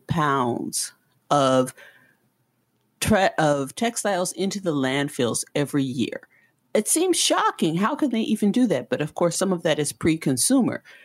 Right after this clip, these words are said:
All this is going into the landfill every year. And if we can do something to divert it by using it for something that benefits us, in this case,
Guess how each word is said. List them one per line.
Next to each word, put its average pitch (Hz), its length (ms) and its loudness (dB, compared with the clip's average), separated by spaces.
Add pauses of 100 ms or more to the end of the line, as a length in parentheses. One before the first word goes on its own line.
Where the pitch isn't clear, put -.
(380)
All 254 400 6
this 196 480 -4
is 156 160 -8
going 151 500 -4
into 151 220 -2
the 147 120 -4
landfill 131 640 -2 (140)
every 143 360 4
year. 135 600 2
And 127 480 -2
if 160 180 2
we 196 200 0
can 320 180 2
do 214 160 4
something 165 480 0
to 143 340 0
divert 131 460 0
it 143 240 0
by 139 100 -2
using 139 440 2
it 127 260 -2
for 135 120 -4
something 143 360 0
that 123 140 -2
benefits 220 420 0
us, 151 240 0
in 143 120 2
this 135 140 -2
case, 151 300 -2